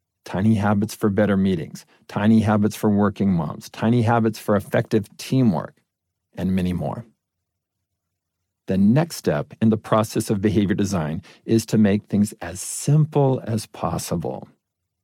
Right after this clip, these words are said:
The kind of simplicity I'm talking about may surprise you.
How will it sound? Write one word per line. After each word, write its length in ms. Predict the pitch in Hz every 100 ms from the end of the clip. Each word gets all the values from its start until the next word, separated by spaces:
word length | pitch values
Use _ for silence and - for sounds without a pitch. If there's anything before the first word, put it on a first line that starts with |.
| _ _
The 120 | 113
kind 360 | 107 - 165 175
of 80 | 160
simplicity 500 | 143 117 143 - 123
I'm 140 | 117
talking 400 | - 110 - 113
about 340 | 104 98 95
may 220 | 101 92 95
surprise 800 | - 85 - - 101 95 87 87
you. 240 | 62 -